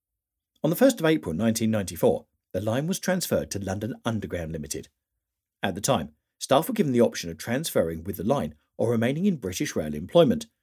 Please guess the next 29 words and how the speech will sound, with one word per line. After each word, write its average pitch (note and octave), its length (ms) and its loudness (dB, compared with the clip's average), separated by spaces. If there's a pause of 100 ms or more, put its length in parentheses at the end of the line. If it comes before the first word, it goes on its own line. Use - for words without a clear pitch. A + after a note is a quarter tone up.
(220)
and A2+ 100 0
all D3+ 240 6
except A3+ 280 0
one B2 240 -2
chose B2+ 300 0
the F2+ 80 -4
latter. A#2 360 -4 (840)
The B2 80 0
drivers A#2 360 4
are F2+ 60 -6
currently C3+ 320 -2
based - 300 -2
at G2 80 -4
Leytonstone. G#2 640 -2 (760)
From A#2+ 180 0
the A2+ 60 0
fifth A#2 160 2
of A2 80 0
April A#2 300 4
nineteen A2+ 380 0
ninety-six, G2 640 -2 (280)
the G#2+ 80 -2
line B2 240 0
began C#3 320 0
working G2+ 320 0
to A#2+ 120 -2
a A#2+ 40 2
new G2 200 -2
timetable, A#2 680 -2